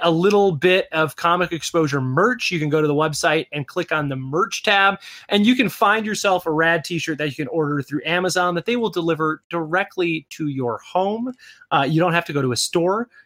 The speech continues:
You don't have to touch any doorknob but your own in these quarantine times. Uh, so you, uh, that would be rad. We, we, we'd love to kind of, uh, get that out there. That'd be cool.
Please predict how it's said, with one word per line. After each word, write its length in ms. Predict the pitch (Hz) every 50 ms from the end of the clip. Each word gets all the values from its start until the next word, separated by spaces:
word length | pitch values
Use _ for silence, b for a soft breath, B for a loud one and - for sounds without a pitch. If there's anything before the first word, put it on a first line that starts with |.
| b _ _
You 80 | - 156
don't 80 | 160
have 100 | 147 151 -
to 40 | 151
touch 240 | - 175 165 - -
any 180 | 180 185 214 214
doorknob 500 | 165 170 170 170 160 160 156 156 139 127
but 180 | 135 127 -
your 140 | - 135 - -
own 340 | 147 156 160 170 175 196 208
in 200 | - - 156 143
these 280 | 139 139 139 135 123 -
quarantine 640 | - - - 156 151 151 147 143 - - 143 143 127
times. 460 | - 165 160 170 185 214 208 - B B B B B B
Uh, 280 | - 165 160 160 151 143
so 420 | - - - 190 185 185 180 185 - -
you, 400 | 170 180 202 208 214 220 214 -
uh, 260 | 175 175 165 160 147 - _ _ _ -
that 180 | 156 190 180
would 120 | 190 175 156
be 80 | 175
rad. 520 | 160 165 180 190 196 196 202 214 196 185 165
We, 120 | 165 170 151 156 139
we, 340 | 151 143 143 143 156 151 - -
we'd 120 | 147 147 139
love 280 | 151 165 180 180 -
to 160 | - - 143
kind 240 | - - 151 151 147
of, 180 | 147 139 135 -
uh, 340 | 135 135 131 131 127 123 120
get 260 | 117 123 - 165 -
that 120 | 156 151 139
out 200 | 139 139 131 -
there. 160 | 135 127 117
That'd 160 | 127 127 127
be 80 | 135 131
cool. 360 | - - 151 147 143 135